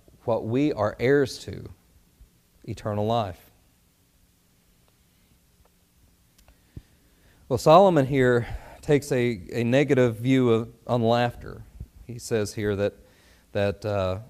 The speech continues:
it is better to be sorrow-, sorrowful than to, uh, have laughter. And that's not to say that laughter is evil.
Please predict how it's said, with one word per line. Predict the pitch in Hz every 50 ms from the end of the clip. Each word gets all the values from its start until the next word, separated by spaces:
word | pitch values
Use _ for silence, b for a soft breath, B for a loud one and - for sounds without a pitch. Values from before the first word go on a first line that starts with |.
| - _ _ _
it | - - 110
is | 110
better | 107 117 113 110 113 107
to | - -
be | 95 104 101 98 98 101 113 - - _ _ _ _ _ _
sorrow-, | - - 139 123 120 123 113 104 90 - - -
sorrowful | - - - 123 117 131 135 104 90 - - 87 90 98 - - -
than | 110 107 101 101 101 101 113 120 - -
to, | - 107 98 95 98 98 101
uh, | - 104 104 101 98 98
have | - - 117 110 107
laughter. | 110 113 127 147 156 - - - 92 - - _ _ _ _ _ _ _ _ _ _ _ _ _ b b b b b b b b b b b b b b b b b b - - - - - _ - _ _ _
And | - 117 120
that's | 131 139 135
not | 170 175 170
to | 160
say | - - 160 151
that | 131 123
laughter | 104 113 127 135 135 - 113 101
is | 92 107
evil. | 113 104 85 85 87 104 113